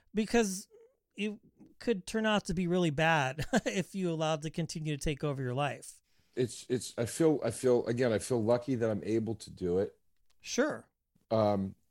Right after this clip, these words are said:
Speaker 2: and I'm, I feel very lucky that I'm able to make that decision, 'cause I realize that it's a privileged decision. Like, I,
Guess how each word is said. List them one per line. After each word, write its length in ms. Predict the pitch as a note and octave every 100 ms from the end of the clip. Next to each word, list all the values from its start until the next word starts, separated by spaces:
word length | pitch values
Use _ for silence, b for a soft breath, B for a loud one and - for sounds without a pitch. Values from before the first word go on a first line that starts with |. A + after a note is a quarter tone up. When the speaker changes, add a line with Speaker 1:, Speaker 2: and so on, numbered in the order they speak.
| _ -
Speaker 2:
and 140 | A2+
I'm, 140 | G#2+ A2
I 100 | G#2+
feel 220 | G2+ A#2 G2
very 280 | G#2+ G#2+ G#2+
lucky 300 | G#2 G2 G2+
that 140 | G2
I'm 120 | F#2+ G2
able 180 | F#2
to 180 | F#2 G#2
make 280 | F#2+ G2 -
that 200 | F#2 -
decision, 640 | - - G2+ F2 E2+ F#2+ - _ _ b b b _ _ -
'cause 120 | G2
I 120 | G#2
realize 560 | G#2 G#2 G#2+ G#2+ G#2+ F#2+
that 100 | G2+
it's 220 | G2+ -
a 40 |
privileged 520 | F#2+ - A2 A2 F#2 F2
decision. 500 | - A#2 B2+ F#2+ D2+
Like, 220 | D#2
I, 80 | E2+